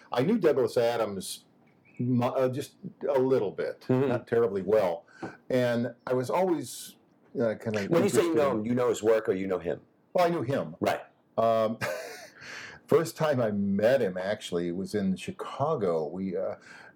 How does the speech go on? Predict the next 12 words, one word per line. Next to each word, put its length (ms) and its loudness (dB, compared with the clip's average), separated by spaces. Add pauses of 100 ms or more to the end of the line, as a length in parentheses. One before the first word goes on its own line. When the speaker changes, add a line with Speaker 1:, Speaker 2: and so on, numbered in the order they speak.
(440)
Speaker 1:
he 140 -2
had 180 -2
done 160 2
a 40 -2
computer 460 -2
game 420 -6
called 260 -6
Starship 480 0
Titanic, 680 -6 (260)
and 160 -2
Terry 280 0
Jones 840 -2